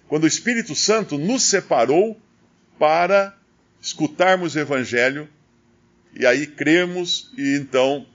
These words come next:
completarmos a salvação com, ah, o selo do Espírito Santo. Cornélio, ele tinha sido eleito antes do final, antes do, do início do mundo, ele não sabia disso.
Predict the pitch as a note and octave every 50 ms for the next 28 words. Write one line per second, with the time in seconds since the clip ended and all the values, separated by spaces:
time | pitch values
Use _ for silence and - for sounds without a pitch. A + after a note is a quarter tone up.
0 | _ _ _ _ C3+ D3+ D#3 D3 D3 C#3 C3 - - F3 G3 G3+ F#3 D3+ C#3+ C3+
1 | - - B2+ A#2+ A#2 A2 G2 - C#3 C#3+ E3+ F#3 F3+ - _ _ _ _ _ _
2 | _ _ _ - C#3 C#3+ D3+ D#3+ F3 F3+ F3+ D#3+ - - B2+ B2+ B2 A#2+ A#2 A#2
3 | A2+ A2+ G#2+ A2 A#2+ A#2+ - - - - F3+ F#3+ F#3 E3+ C#3 C3 - - B2+ A2
4 | G2+ - - G2 D2+ C2 - _ _ _ _ _ _ _ _ _ _ _ _ _
5 | _ _ - F3 F3 E3 D3+ E3 G3+ A3+ A#3 F#3+ A#2+ F2+ D#2 - - _ _ _
6 | _ _ _ _ _ _ - C3+ C3+ C3 - D3+ D#3 D#3 D3+ - E3 E3 D#3 F3+
7 | F#3+ F#3+ F#3 - _ _ - D#3+ D#3+ D3 C#3+ D3 D#3+ E3+ E3+ E3 E3+ F3 D3+ F3
8 | F3 - F3 E3+ F3 F3+ F3 - - C#3+ C#3+ - C#3+ D3+ D#3 D#3 D#3+ F3 E3 D3+
9 | D3+ D3+ C#3 C#3 C#3 D3 D#3 D3+ F#3 F#3+ G3 F#3+ F#3 D3+ A#2 A#2 A#2+ B2+ D#3 D#3
10 | - A3 G#3 G3+ F#3 C#3 A2 F#2+ D2+ - - - _